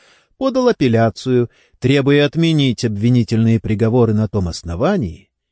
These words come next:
что Макменними и Уимлдорф вынуждали Левингдона давать показания, нарушив тем самым его право на молчание.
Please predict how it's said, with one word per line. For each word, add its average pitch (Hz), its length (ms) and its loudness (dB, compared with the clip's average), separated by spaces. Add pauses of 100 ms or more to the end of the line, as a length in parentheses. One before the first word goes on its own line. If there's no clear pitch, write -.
что 135 400 0
Макменними 123 880 0
и 127 440 0 (240)
Уимлдорф 120 880 0 (360)
вынуждали 156 760 2
Левингдона 120 760 2 (160)
давать 123 520 0
показания, 143 720 0
нарушив 110 600 -4
тем 160 200 -6
самым 175 360 -4
его 95 220 -2
право 90 300 -6
на 117 100 -4
молчание. 175 800 -8